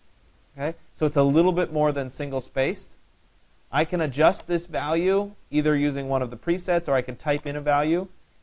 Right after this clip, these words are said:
If I want, went to double spaced, I would go to forty-eight point, and that would then, uh, change.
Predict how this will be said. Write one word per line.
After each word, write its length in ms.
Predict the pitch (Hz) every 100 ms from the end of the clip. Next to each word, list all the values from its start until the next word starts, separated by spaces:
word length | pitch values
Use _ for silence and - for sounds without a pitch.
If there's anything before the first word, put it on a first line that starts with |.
| -
If 180 | 156
I 80 | 160
want, 280 | 156 165 180 -
went 400 | 147 156 190 - -
to 380 | 180 170 170 -
double 300 | 120 151 180
spaced, 540 | 180 - 175 202 - -
I 120 | 139
would 160 | 131 127
go 120 | 139
to 60 | 131
forty-eight 580 | - 147 143 123 147 -
point, 300 | 180 196 214 _ - - _ - _
and 120 | 139 139
that 160 | 143
would 160 | 143 131
then, 340 | 139 139 139 - - -
uh, 220 | 131 117
change. 460 | - 160 117 87